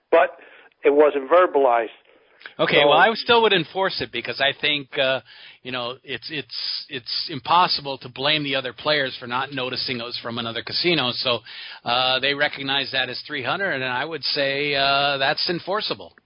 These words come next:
Speaker 1: Okay, well, you know, I'm, I'm gonna give you an argument on both ends of the fence for
Speaker 2: Okay,
Speaker 1: that.
Speaker 2: yeah, I'd like to hear
Speaker 1: My
Speaker 2: this.
Speaker 1: initial, my initial response to that was, the bet's two hundred because it's an illegal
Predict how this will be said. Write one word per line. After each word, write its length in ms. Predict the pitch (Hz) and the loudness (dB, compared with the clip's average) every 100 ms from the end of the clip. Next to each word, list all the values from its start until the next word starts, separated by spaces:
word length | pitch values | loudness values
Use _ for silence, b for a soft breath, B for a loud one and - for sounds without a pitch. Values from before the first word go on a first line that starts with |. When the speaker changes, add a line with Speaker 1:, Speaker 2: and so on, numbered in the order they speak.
| _ _ _ _ _ b b b | _ _ _ _ _ b b b
Speaker 1:
Okay, 480 | 131 156 175 170 196 220 | 2 2 4 4 4 4
well, 500 | 151 165 233 262 - 143 | 4 6 6 4 -4 0
you 160 | 156 | 4
know, 260 | 165 196 - | 6 4 2
I'm, 180 | 139 160 156 | -4 -4 0
I'm 260 | 151 165 | 0 2
gonna 160 | 175 160 | 2 2
give 160 | 170 | 2
you 80 | 170 | 2
an 80 | 160 | 4
argument 420 | 160 175 180 180 | 4 2 0 2
on 160 | 165 151 | 2 4
both 180 | 175 180 | 4 8
ends 200 | 185 190 | 6 6
of 100 | 196 | 0
the 80 | 185 - | -2 4
fence 160 | 208 247 262 | 6 6 4
for 100 | 175 | 6
Speaker 2:
Okay, 100 | 160 | 4
Speaker 1:
that. 180 | 143 131 | 6 6
Speaker 2:
yeah, 140 | 196 | 4
I'd 60 | 151 | 4
like 160 | 160 | 0
to 60 | 156 | 2
hear 100 | 151 | 2
Speaker 1:
My 140 | 160 185 | 4 4
Speaker 2:
this. 120 | 202 | 4
Speaker 1:
initial, 460 | 175 175 - 170 165 143 | 4 0 4 2 2 -4
my 240 | 139 175 214 | -2 2 2
initial 440 | 160 151 165 147 | 2 0 4 2
response 600 | 135 135 147 - 151 143 139 - | 2 -6 -6 -2 2 2 0 -2
to 80 | 143 | 2
that 220 | 135 139 | 4 4
was, 240 | 143 143 139 - b b b | 6 6 4 -2 b b b
the 60 | - | -2
bet's 260 | - 175 170 - | 6 6 6 2
two 140 | 170 151 | 4 4
hundred 300 | 165 160 170 | 4 4 0
because 220 | 160 156 | 2 2
it's 160 | 143 - | 2 -4
an 100 | 156 | -2
illegal 480 | 151 147 143 135 | -2 0 -2 -2